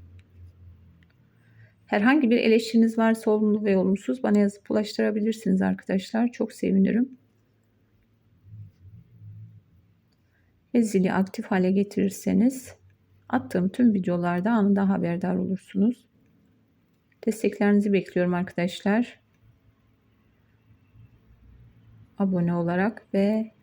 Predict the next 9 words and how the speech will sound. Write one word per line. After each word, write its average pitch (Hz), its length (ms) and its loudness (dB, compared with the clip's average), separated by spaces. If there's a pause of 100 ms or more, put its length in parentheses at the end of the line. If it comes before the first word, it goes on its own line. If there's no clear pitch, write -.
(140)
beğenerek. 180 760 -2 (1500)
Tamamen 233 540 4
ücretsiz 226 520 0
abone 185 280 0
oluyorsunuz. 170 640 -2
Herhangi 196 460 0
bir - 120 -2
ücret - 420 -4
ödemeden 196 540 0